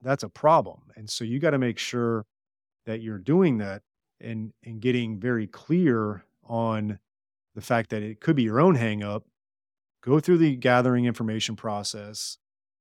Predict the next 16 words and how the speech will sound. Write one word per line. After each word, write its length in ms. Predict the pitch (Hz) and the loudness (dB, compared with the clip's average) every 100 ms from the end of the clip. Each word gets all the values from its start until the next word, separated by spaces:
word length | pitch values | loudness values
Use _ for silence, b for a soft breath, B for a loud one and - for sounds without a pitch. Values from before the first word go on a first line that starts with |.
| _ | _
uh, 260 | - 92 92 | -20 -20 -16
you 120 | 110 | -12
know, 140 | 101 104 | -10 -10
and 100 | 98 | -2
process 580 | - 135 135 120 107 | 4 6 6 0 -4
all 160 | 110 104 | -6 -6
that 140 | 104 | -8
information, 480 | 101 92 101 101 107 | -10 -12 -12 -10 -8
synthesize 720 | - 143 123 117 - 101 104 | -4 -2 0 -2 -4 -6 -10
it, 160 | 104 104 _ _ _ _ _ _ _ _ | -12 -14 _ _ _ _ _ _ _ _
come 180 | - 143 | 0 4
to 60 | 139 | 6
your 160 | 135 | 6
decision, 600 | 113 - 110 101 117 135 - _ _ _ | 4 0 -2 -6 -6 -8 -10 _ _ _
and 240 | - 143 143 | -4 -2 2
lead. 400 | 165 247 127 | 2 0 -2